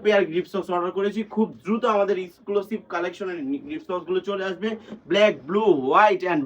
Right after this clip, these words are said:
রেড কালার সহ চলে আসবে। যারা যারা নিতে যাচ্ছেন সক্স গুলো, খুব দ্রুত তখন অর্ডার করতে পারবেন। এখন সক্সের স্টক প্রায় শেষের দিকে, এর জন্য আজকে কালকে আমাদের সক্স গুলো চলে আসবে, আমরা অর্ডার করে ফেলেছি। এটাও কিন্তু সম্পূর্ণ গ্লেজি স্পাইক, এটাও থার্টি নাইন থেকে ফর্টি ফোর পর্যন্ত অ্যাভেলেবল হবে। এই প্রোডাক্টটা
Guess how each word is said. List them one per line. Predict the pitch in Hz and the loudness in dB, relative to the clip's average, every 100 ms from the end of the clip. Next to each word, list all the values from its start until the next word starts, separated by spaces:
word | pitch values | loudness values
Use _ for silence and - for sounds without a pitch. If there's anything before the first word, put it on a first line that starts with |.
| 127 | 0
রেড | 202 220 | 0 0
কালার | - 208 196 | 2 2 4
সহ | 208 202 | 0 -2
চলে | 202 202 | 0 0
আসবে। | 202 202 | 0 0
যারা | 170 170 | 0 0
যারা | 180 175 | -2 -2
নিতে | 180 202 | -2 -4
যাচ্ছেন | 196 208 190 | -4 -6 -6
সক্স | 190 175 165 | -8 -8 -6
গুলো, | 226 262 - _ _ | -4 -4 -6 _ _
খুব | 190 175 | -2 2
দ্রুত | 165 196 180 190 | 2 2 2 -2
তখন | 180 | 0
অর্ডার | 170 151 147 | 0 0 -4
করতে | 147 - 139 | -8 -10 -8
পারবেন। | 127 110 107 _ _ | -8 -8 -16 _ _
এখন | 202 190 185 | -6 -4 -2
সক্সের | 196 196 202 | -4 -4 -4
স্টক | 185 202 180 | -6 -8 -2
প্রায় | 190 175 | -2 -2
শেষের | 180 175 190 | -2 -4 -6
দিকে, | 175 196 | -6 -4
এর | 196 | -2
জন্য | 160 175 180 175 - - | 0 0 0 -4 -12 -2
আজকে | 165 202 | -2 2
কালকে | 208 196 214 | 0 2 2
আমাদের | 190 175 | 2 2
সক্স | 170 175 156 151 | 0 -2 -2 0
গুলো | 165 165 | 0 2
চলে | 165 | 0
আসবে, | 151 131 | 0 0
আমরা | 135 143 | 0 0
অর্ডার | 147 160 | 0 -2
করে | 165 180 | -2 -4
ফেলেছি। | 180 180 208 254 - _ - | -2 -2 -4 -8 -10 _ -8
এটাও | 175 214 | -2 0
কিন্তু | 196 202 | 2 2
সম্পূর্ণ | 196 175 160 170 151 | 0 -4 -4 -4 -2
গ্লেজি | 143 131 127 | 0 -2 -6
স্পাইক, | - - - _ _ _ - | -12 -20 -20 _ _ _ -10
এটাও | 156 190 | -8 -6
থার্টি | 185 175 180 | -4 -4 -4
নাইন | 165 180 | -6 -6
থেকে | 190 196 202 | -4 -4 -4
ফর্টি | 160 175 | -8 -8
ফোর | 190 196 | -6 -6
পর্যন্ত | 202 202 202 | -6 -8 -6
অ্যাভেলেবল | 190 196 202 208 | -6 -4 -4 -4
হবে। | 214 349 - _ - - | -6 -6 -8 _ -12 -8
এই | 170 | -4
প্রোডাক্টটা | 185 190 196 | -2 -2 -4